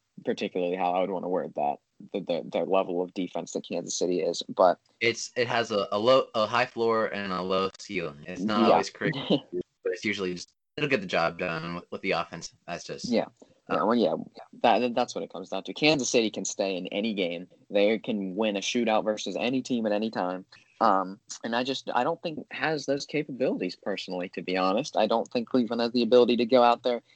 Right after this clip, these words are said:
Speaker 1: and win a shootout in Kansas City if that's what it comes down to. And I don't think Cleveland's, <laughs> Cleveland's defense is good enough that it would not come down to a shootout, to be
Speaker 2: Yeah.
Speaker 1: honest, versus this Kansas City offense. I give it to Kansas City. I say thirty-four to twenty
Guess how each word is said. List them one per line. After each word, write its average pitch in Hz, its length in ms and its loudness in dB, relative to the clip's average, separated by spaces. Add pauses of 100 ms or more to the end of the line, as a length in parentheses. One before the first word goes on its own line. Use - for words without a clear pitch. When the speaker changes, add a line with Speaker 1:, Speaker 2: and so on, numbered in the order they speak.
(160)
Speaker 1:
and 135 160 2
win 131 140 4
a - 20 2
shootout 123 500 6
in 127 200 -2
Kansas 123 400 -6
City 113 300 -2
if 107 100 -6
that's 110 200 -6
what 127 80 -6
it 113 60 -6
comes 113 200 -10
down 101 320 -6
to. 101 180 -4 (260)
And 101 100 0
I 107 120 6
don't 120 260 0
think 117 140 -4
Cleveland's, 107 380 -6 (160)
<laughs> 147 120 -6
Cleveland's 127 480 2
defense 110 380 0
is 104 100 -4
good 101 160 0
enough 101 220 0 (320)
that 98 140 4
it 92 100 2
would 95 120 0
not 90 240 0
come 90 120 -8
down 78 200 -8
to 80 60 -8
a 80 60 -4
shootout, 80 420 -4 (440)
to 123 140 0
be 101 100 -2
Speaker 2:
Yeah. 95 100 0
Speaker 1:
honest, 90 220 -2
versus 98 280 -2
this 92 140 -4
Kansas 95 320 -4
City 90 260 2
offense. - 380 -6 (180)
I 156 160 10
give 190 140 8
it 170 80 4
to 156 80 0
Kansas 135 260 -2
City. 117 160 2
I 110 120 6
say 147 200 -2
thirty-four 135 540 -2
to 120 80 -4
twenty 104 520 -8